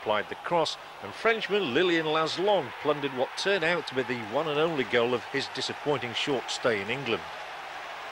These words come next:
Now settle back to enjoy one of the most spectacular goals of the entire season. A Lee Bromby throw-in didn't promise a great deal, and Sunderland hardly appeared in jeopardy until the ball landed at the feet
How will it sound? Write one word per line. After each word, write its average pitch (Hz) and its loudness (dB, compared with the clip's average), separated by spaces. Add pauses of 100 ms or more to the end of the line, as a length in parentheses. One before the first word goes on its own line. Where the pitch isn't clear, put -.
(4000)
Now 226 4
settle 190 0
back 208 -2
to 151 -2
enjoy 139 -2
one 131 -4
of 127 -2
the 123 -4
most 123 -2
spectacular 147 -4
goals 143 -2
of 123 -8
the 127 0
entire 110 -2
season. 147 0 (220)
A 95 -6
Lee 208 0
Bromby 170 2
throw-in 170 2
didn't 123 -10
promise 107 -6
a - -12
great 110 0
deal, 185 4
and 113 0
Sunderland 151 0
hardly 139 2
appeared 120 0
in 113 -6
jeopardy 170 2 (560)
until 175 -2
the 170 2
ball 208 6
landed 202 4
at 180 0
the - -10
feet - -2